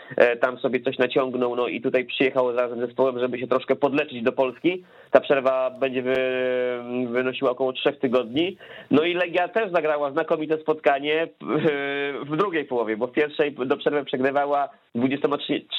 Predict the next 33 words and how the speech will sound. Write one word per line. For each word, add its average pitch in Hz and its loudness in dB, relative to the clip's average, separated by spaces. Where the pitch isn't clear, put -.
trzema 147 4
punktami 139 0
i 151 2
odrobiła 165 0
te 147 -4
dwadzieścia 117 -2
trzy - -4
punkty 131 0
i - 0
nawet 139 0
wyszła 135 0
na 143 2
prowadzenie 143 0
i 135 -8
podobnie 139 0
jak 139 -2
Śląsk 143 -2
troszkę 143 2
źle 139 4
rozgrała 135 0
te 135 -2
ostatnie 131 0
akcje - 2
i - 0
było 175 0
blisko, 214 -2
ale 185 2
za 190 2
to 180 -4
wygrała 160 0
wczoraj 156 0
w - -14
Holandii. 139 0